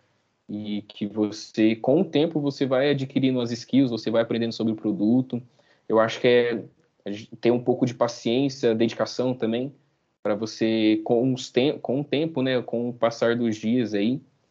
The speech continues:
você ir aprendendo sobre o produto, sobre a tecnologia, que não é uma tecnologia fácil, o que a gente faz é muito complicado, a complexidade é muito alta, e é, muitas vezes, quando você entra, você se depara com isso, você pode ficar até meio que assustado, né?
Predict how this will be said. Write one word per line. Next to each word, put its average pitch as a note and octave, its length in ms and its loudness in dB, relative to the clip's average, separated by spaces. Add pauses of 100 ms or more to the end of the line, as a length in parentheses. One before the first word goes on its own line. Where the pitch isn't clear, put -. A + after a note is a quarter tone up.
(280)
você A2+ 220 0
ir A#2 280 4
aprendendo A#2 580 0
sobre A2 260 -2
o A2 40 -2
produto, G#2+ 680 0
sobre G#2 300 0
a G#2+ 80 2
tecnologia, A2+ 840 4
que B2 140 -4
não A#2+ 220 0
é B2+ 40 0
uma B2 120 0
tecnologia G#2+ 560 0
fácil, A2+ 420 -6
o - 20 -6
que - 80 -6
a G#2+ 40 -2
gente G#2+ 180 -4
faz A2+ 240 0
é A2 40 0
muito A#2 240 0
complicado, A2 600 -4 (560)
a - 40 -20
complexidade A#2 640 2
é - 20 4
muito A2+ 340 2
alta, A#2+ 380 0 (580)
e G#2 80 0
é, G2+ 160 2
muitas A2 400 2
vezes, A#2+ 360 4
quando B2 200 2
você C3 240 2
entra, C3 140 2
você C3 160 0
se C#3 120 -6
depara B2+ 360 4
com B2+ 160 -2
isso, C3+ 320 2
você B2+ 120 -4
pode B2 200 0
ficar - 140 -2
até B2+ 180 2
meio C3+ 160 0
que D3 80 -2
assustado, C3 540 0
né? C3 180 -4